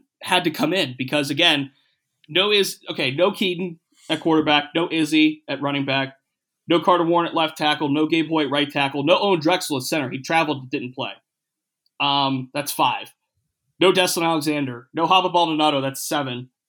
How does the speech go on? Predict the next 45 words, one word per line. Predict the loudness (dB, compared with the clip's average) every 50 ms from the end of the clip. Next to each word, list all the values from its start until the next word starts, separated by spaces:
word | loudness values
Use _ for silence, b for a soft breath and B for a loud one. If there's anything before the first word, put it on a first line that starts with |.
| _ -4
No | -4 -2
Kalijah | -2 0 0 0 0 -2 -2
Kancey, | -4 -4 -4 -4 -4 -4 -4
that's | -4 -4 -6 -6 -4
eight. | -2 -2 -2 -2 -2
No | -2 -2
Sirasi | -2 -2 0 0 0 0 0 -2 -4 -4
and | -4 -4
Dennis, | -4 -4 -4 -6 -8
that's | -8 -10 -6 -4
nine. | -2 0 0 -2 -2 -6 -10 _ _ _ _ _ _ _ _ 2
No | 4 4 4
Brandon | 4 2 2 2 2 0
Hill, | 0 0 0
that's | 0 -2 -4 -6 -4
ten. | -2 -2 -2 -2 -4 -8 -14 _ _ _ _ _ _ _ _ _ _ _ _ _ _ _ _ _ _ _ _ -20 -20 _ 0
Ten | 2 2 2
starters. | 2 2 2 2 2 2 0 -4 -8 -10 -12 -6
Sam | 0 2 2 2
Scarton | 0 2 4 4 4 4 2 -2
didn't | -4 -6 -4
travel. | -2 2 2 2 2 0 -2
He | -2 0 0
opted | 0 0 0 -2 0
out, | 0 2 2 2 0 -2
and | -6 -6 -6 -8 -8 -4
he's | -2 0 0 0 0 -4 -6 -10 -10 _
going | -4 -4 -2 -2
to | -4 -4
join | -4 -4 -6 -6
the | -6
workforce | -8 -10 -12 -12 -14 -16 -16 -16 -14 -12
now. | -12 -12 -12 -14 _ _ _ _ _ _ _ _ _ _ _ -6
Um, | -4 -2 -2 -2 -4 -6 -8 -10 -12 -14 _ _ _ _ _ _ _
so | -8 -4 0
he | 0 2 2
didn't | 0 -2 -2
go. | -2 -2 -2
So | 0 -2 -2
if | 0 2
you | 2
want | 2 2 2
to | 0
count, | 0 0 0 0 -2
eleven. | -4 -6 -6 -6 -8 -14